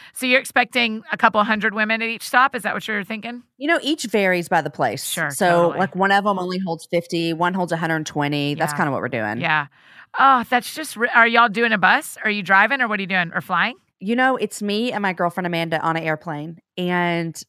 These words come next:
Speaker 2: I told her, I said, "This is, like, maybe my favorite thing I've ever done because I'm getting to go places with one of my favorite friends in the entire
Speaker 1: Right,
Speaker 2: world."
Speaker 1: right. That's
Speaker 2: Isn't that
Speaker 1: brilliant.
Speaker 2: fun?
Speaker 1: Yes, I'm listening.
Speaker 2: That
Speaker 1: Listen,
Speaker 2: sounds
Speaker 1: you're
Speaker 2: fun to
Speaker 1: speaking
Speaker 2: me.
Speaker 1: my love language. That is exactly what
Speaker 2: <laughs>
Speaker 1: sounds fun to me too. I absolutely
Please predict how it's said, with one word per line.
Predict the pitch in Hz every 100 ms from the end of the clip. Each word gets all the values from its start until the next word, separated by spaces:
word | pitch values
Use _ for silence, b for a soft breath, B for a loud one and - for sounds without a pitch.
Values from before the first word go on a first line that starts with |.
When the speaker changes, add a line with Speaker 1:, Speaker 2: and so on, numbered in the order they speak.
| _ _ 185
Speaker 2:
I | 190
told | 185 190 185 185
her, | 190 180 170
I | 170
said, | - 190 165
"This | 190
is, | 240 226
like, | 220 214 185
maybe | 175 180
my | 165
favorite | 165 165 160
thing | 165
I've | 156
ever | 139 156
done | 147 139 175 185
because | 175 185
I'm | - 160
getting | 170 175 170
to | 175
go | 156 156
places | 156 156 156 160
with | 165 156
one | 147
of | 147
my | 131 - -
favorite | 139 131 107
friends | 135 113 110
in |
the | 117
entire | 107 - 151
Speaker 1:
Right, | 151
Speaker 2:
world." | - - - _
Speaker 1:
right. | 143 135 135 143 - - _ _ -
That's | 165 - -
Speaker 2:
Isn't | 339
that | 339 151
Speaker 1:
brilliant. | 208 311 415
Speaker 2:
fun? | 190
Speaker 1:
Yes, | 226 262 - 233
I'm | 247
listening. | 302 - 208
Speaker 2:
That | 208 220
Speaker 1:
Listen, | 294
Speaker 2:
sounds | 220 208
Speaker 1:
you're | 190
Speaker 2:
fun | 202
to | 226
Speaker 1:
speaking | 220
Speaker 2:
me. | 262
Speaker 1:
my | 254
love | 240 254
language. | 233 208 190 170
That | 214 247
is | 247
exactly | 220 220 262 226 233 240
what | 214 214
Speaker 2:
<laughs> |
Speaker 1:
sounds | 220 196 -
fun | 208
to | 190
me | 202
too. | 170 202 170 165 B B -
I | 220 240
absolutely | 240 214 233